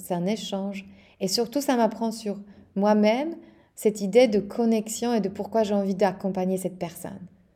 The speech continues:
Et c'est parce que je la valorise et parce que j'ai envie de faire une contribution dans sa vie. Et je pense que les connexions avec des gens qui se font ainsi, c'est juste magnifique et ça nous fait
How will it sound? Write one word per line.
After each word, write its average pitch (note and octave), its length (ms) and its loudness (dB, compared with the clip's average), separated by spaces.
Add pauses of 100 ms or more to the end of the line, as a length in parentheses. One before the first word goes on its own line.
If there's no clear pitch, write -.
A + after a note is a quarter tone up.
(260)
Et F#3+ 80 -6
c'est F3 120 -4
parce F3+ 180 0
que G3 80 -2
je F3+ 80 -2
la F3+ 100 2
valorise F#3 640 0 (240)
et - 80 -8
parce F3+ 180 -6
que F#3+ 120 -2
j'ai F#3 180 0
envie G3 220 2
de G3+ 60 -10
faire F#3+ 160 -2
une F3+ 140 -2
contribution G#3 680 -4
dans F#3 140 -2
sa E3 180 -8
vie. D#3 260 -14 (1500)
Et G#3+ 80 -4
je F#3+ 80 -2
pense C4 240 4
que C#4+ 80 4
les G#3 160 6
connexions A3 760 0 (260)
avec F3 240 0
des F#3 120 2
gens G3+ 220 0
qui G#3 140 -6
se F#3 100 -4
font F3 160 -6
ainsi, G3 520 -4 (420)
c'est - 180 -2
juste F#3 220 -4
magnifique F#3 560 0
et A3+ 40 2
ça G#3+ 140 0
nous F3+ 120 0
fait B3 420 -2